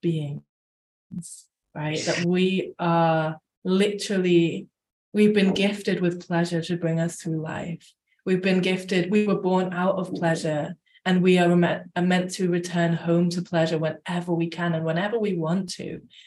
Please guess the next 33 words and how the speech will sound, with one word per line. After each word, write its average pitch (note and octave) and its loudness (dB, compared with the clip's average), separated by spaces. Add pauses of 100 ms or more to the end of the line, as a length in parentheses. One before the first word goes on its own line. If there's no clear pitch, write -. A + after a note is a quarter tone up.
(220)
And G3 4
there G3 6
was F#3 2
no F#3 2
concept F#3+ -2
of D#2+ -12 (360)
shame. D#3+ -4 (180)
Like, F3 -2
imagine G3+ 2
if G#3+ -2
there G3 0
was F#3 -2
never F3+ 0
a E3+ 2
concept E3+ -4
of E3 -4
shame E3 -4
around D3+ -8
pleasure. D#3 -6 (300)
And F#3 2
it E3+ 4
was, F#3 2
like, F3 2
the F3+ 2
most F3+ 2
natural E3+ -2
thing E3 -2
to E3 -4
do, D#3 0
just E3 -2
like E3 -2
we E3 0
breathe, D#3+ -2